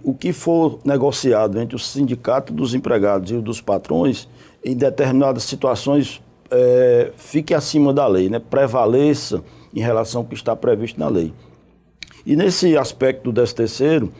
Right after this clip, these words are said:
é, a reforma diz que a única coisa que, que está protegido em relação ao décimo terceiro é o seu valor nominal. É, é a garantia de que não pode ser negociado, por exemplo, que o décimo terceiro corresponda à metade da remuneração,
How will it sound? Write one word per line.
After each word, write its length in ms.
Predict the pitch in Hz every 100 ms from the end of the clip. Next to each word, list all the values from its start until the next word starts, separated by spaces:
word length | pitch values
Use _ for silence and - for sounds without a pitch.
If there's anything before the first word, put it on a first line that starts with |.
| - - - -
é, 180 | 110 117
a 120 | 123
reforma 440 | 135 147 143 143
diz 460 | 127 156 147 - -
que 360 | - 147 139 147
a 120 | 143
única 260 | 151 196 214
coisa 380 | - 170 135 143
que, 460 | 147 143 131 139 -
que 280 | - 123 120
está 220 | 113 151
protegido 920 | - - 170 147 117 98 175 151 110 104
em 40 | 107
relação 360 | 110 104 110
ao 60 | 107
décimo 180 | 107 113
terceiro 320 | 107 143 147
é 20 |
o 40 |
seu 240 | 143 156 156
valor 420 | 147 135 135 139
nominal. 580 | 147 170 - 87 82 - - _ _ _ _ -
É, 300 | 98 - -
é 240 | 101 117 113
a 40 |
garantia 580 | 120 139 147 143 151 165
de 160 | 156 151
que 340 | 143 147 160 - - -
não 140 | 170
pode 260 | 170 247 -
ser 140 | 160
negociado, 760 | 156 139 139 147 123 131 135
por 180 | 131 147
exemplo, 440 | 139 110 135 143 160
que 100 | 135
o 40 |
décimo 260 | 123 123 147
terceiro 400 | 123 120 135 135
corresponda 680 | 135 123 110 120 131 127
à 40 | 123
metade 520 | 117 117 113 117 113
da 120 | 113
remuneração, 840 | 110 113 107 107 - 120 123 120